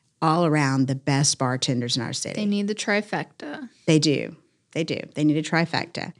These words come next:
Speaker 2: Right.
Speaker 1: Um, and I will tell you that I have a funny story about last year.
Speaker 2: Oh.
Speaker 1: Um, there's a, a certain bartender who I will not name,
Speaker 2: <laughs>
Speaker 1: who was not nominated. And the first Sunday afternoon after nominations went out,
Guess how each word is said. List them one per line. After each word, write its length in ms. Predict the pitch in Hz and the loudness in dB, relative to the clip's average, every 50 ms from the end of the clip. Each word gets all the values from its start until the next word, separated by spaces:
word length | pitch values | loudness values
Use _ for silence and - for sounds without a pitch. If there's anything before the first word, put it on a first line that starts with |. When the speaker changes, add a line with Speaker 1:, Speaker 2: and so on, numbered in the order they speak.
| _ - | _ -8
Speaker 2:
Right. 300 | 202 180 170 170 - - - | -6 -6 -6 -4 0 4 6
Speaker 1:
Um, 400 | 175 175 170 170 160 151 156 - - - | 8 8 10 8 6 4 2 -2 -6 0
and 100 | - 196 | 6 8
I 60 | 220 | 8
will 180 | 254 277 359 466 | 8 10 8 6
tell 240 | 453 - 403 302 277 | 6 8 8 10 10
you 220 | 277 269 269 277 254 | 10 10 8 8 8
that 400 | 262 240 233 226 233 233 - _ _ _ _ _ _ _ _ _ - | 8 8 8 6 4 2 -2 _ _ _ _ _ _ _ _ _ 0
I 60 | 196 | 2
have 180 | 214 220 214 202 | 4 4 4 2
a 60 | 220 | 0
funny 280 | 208 - 196 208 214 220 | 0 0 0 2 2 2
story 340 | 214 - - 220 240 262 254 | 0 0 0 2 2 4 4
about 260 | 196 160 143 - - | 4 4 4 4 4
last 340 | 151 143 190 214 - - - | 2 2 2 2 0 -2 -4
year. 300 | 92 90 80 87 175 - _ _ _ _ _ - - | -4 -6 -6 -8 -10 -14 _ _ _ _ _ -12 -6
Speaker 2:
Oh. 260 | 185 180 214 269 269 - _ _ _ _ _ _ _ _ - | -4 -4 -4 -4 -6 -10 _ _ _ _ _ _ _ _ 0
Speaker 1:
Um, 600 | 160 165 160 156 151 147 139 143 143 - - 175 - _ _ _ _ _ _ _ - | 2 4 4 4 4 2 2 0 -2 -2 -6 -12 -16 _ _ _ _ _ _ _ 0
there's 280 | 165 170 165 175 175 | 4 6 6 6 6
a, 100 | 202 196 202 - - | 4 2 0 -2 0
a 100 | 175 180 | 0 2
certain 360 | - - - 208 143 165 208 | 2 4 4 4 6 6 6
bartender 680 | 196 196 175 170 160 - - 175 160 156 160 160 170 190 | 6 8 6 6 6 4 6 6 8 8 8 6 6 4
who 160 | 185 185 160 | 4 4 4
I 140 | 151 143 147 | 4 4 2
will 240 | 143 139 135 131 139 | 2 2 2 2 4
not 240 | 147 147 165 220 285 | 4 4 4 4 4
name, 440 | 220 156 135 127 127 151 180 220 214 - - - 277 | 4 2 2 2 2 2 2 0 0 -2 -8 -12 -12
Speaker 2:
<laughs> 240 | - - - - - | -12 -12 -14 -2 4
Speaker 1:
who 140 | - 180 170 | 6 6 8
was 240 | 156 170 175 - 180 | 8 6 6 8 8
not 240 | 180 160 156 - | 8 8 8 8
nominated. 720 | 202 202 175 160 156 160 156 151 139 135 139 147 147 151 - - | 8 8 8 8 8 8 6 6 6 6 6 4 4 2 2 2
And 120 | 147 135 | 2 4
the 100 | 139 151 | 4 2
first 520 | 143 - - - 147 143 147 - - - | 0 -2 0 2 2 2 2 2 0 0
Sunday 320 | - - 151 143 147 147 143 | 2 2 2 2 2 2 2
afternoon 500 | 143 143 139 - - 139 143 139 139 131 | 0 0 -2 0 0 2 2 4 2 0
after 600 | - - 131 131 139 - - - 131 127 127 123 - | 0 0 -2 -2 -2 -4 -4 -2 -2 0 0 -2 -2
nominations 1000 | - 135 135 135 131 135 135 135 139 - - - 131 123 123 120 120 - - - | -2 -2 0 0 0 0 0 0 0 0 0 0 -2 -2 -4 -6 -6 -8 -8 -8
went 300 | 139 - - 143 139 135 | -10 -8 -6 -4 -4 -4
out, 580 | 135 135 131 160 180 139 131 - - - - | -2 -2 0 0 0 0 -2 -4 -6 -8 -8